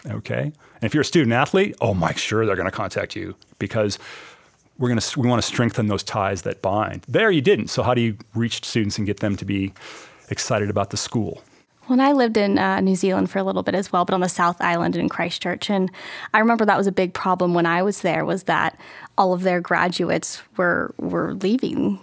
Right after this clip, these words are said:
Speaker 2: the country. And I don't remember the term that they used, but
Speaker 1: Brain drain was one of 'em.
Speaker 2: They were, yeah, they were trying really hard to, you know, "How do we get,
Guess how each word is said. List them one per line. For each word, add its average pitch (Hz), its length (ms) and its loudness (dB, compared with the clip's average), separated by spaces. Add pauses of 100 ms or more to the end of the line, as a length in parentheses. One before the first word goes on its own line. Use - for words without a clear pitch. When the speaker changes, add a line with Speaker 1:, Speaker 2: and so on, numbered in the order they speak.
Speaker 2:
the 180 100 0
country. 202 400 -2
And 170 80 2
I 180 60 2
don't 196 140 4
remember 185 280 0
the - 80 -6
term 185 280 -2
that - 140 -4
they - 80 -4
used, - 380 -2
but - 260 -2
Speaker 1:
Brain 151 280 4
drain 135 300 4
was 107 120 0
one 117 260 2
of 101 120 2
'em. 92 340 0 (220)
Speaker 2:
They 220 100 4
were, 226 80 4
yeah, 208 240 4
they 196 100 2
were 196 60 2
trying 220 300 4
really 220 260 4
hard 208 480 2
to, 185 140 4
you 170 100 0
know, 170 80 2
"How 185 260 -2
do 190 120 0
we 190 140 0
get, - 440 0